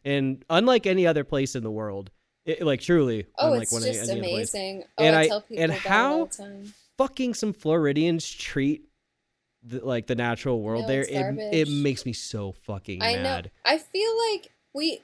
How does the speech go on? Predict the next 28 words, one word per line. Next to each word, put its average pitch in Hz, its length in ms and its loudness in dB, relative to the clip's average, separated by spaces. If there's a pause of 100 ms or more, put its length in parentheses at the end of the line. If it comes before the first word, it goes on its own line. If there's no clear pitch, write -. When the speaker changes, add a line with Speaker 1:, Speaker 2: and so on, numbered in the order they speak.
Speaker 2:
we, 302 260 -6
like, 294 240 -4
when 269 140 -4
we 262 100 -6
lived 254 240 -4
down 220 260 -6
there, 240 180 -4
there 220 160 -6
was 226 120 -8
still 233 220 -6
quite 226 300 -4
a 226 40 -8
bit 214 220 -6
of 208 140 -10
that 202 260 -4
old 208 400 -6
world 240 420 -4
vibe 247 400 -4
of 262 320 -6
Florida, 262 760 -4 (220)
Speaker 1:
Mm. 117 160 -4
Speaker 2:
like, 220 280 0
fifties 233 600 -4
and 226 160 -6
before, 214 540 -4
sixties 226 580 -8
and 240 160 -10
before, 254 640 -6